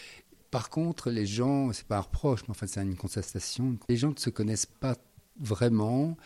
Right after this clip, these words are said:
les initiatives ne sont pas connues les unes entre elles. Donc, on, sans prétention, nous, on s'est dit peut-être que c'est un endroit qui pourrait fédérer, un endroit qui pourrait faire que les gens se rencontrent également.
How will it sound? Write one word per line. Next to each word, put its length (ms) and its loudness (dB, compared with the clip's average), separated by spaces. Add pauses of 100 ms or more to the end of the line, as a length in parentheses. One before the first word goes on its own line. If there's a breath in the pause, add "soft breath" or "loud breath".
(120)
les 140 -2
initiatives 580 0
ne 100 2
sont 200 -4
pas 160 -2
connues 260 2
les 320 0
unes 140 2
entre 320 -6
elles. 280 2 (480 loud breath)
Donc, 140 -2 (180)
on, 460 -2
sans 220 0
prétention, 720 2
nous, 220 4
on 40 2
s'est 160 -2
dit 100 -4
peut-être 460 2
que 100 -2
c'est 220 -6
un 80 2
endroit 380 2
qui 160 -10
pourrait 300 0
fédérer, 640 2
un 100 0
endroit 240 -2
qui 160 -6
pourrait 400 0 (500 loud breath)
faire 520 2
que 100 0
les 140 4
gens 260 2
se 360 -6
rencontrent 840 0
également. 540 0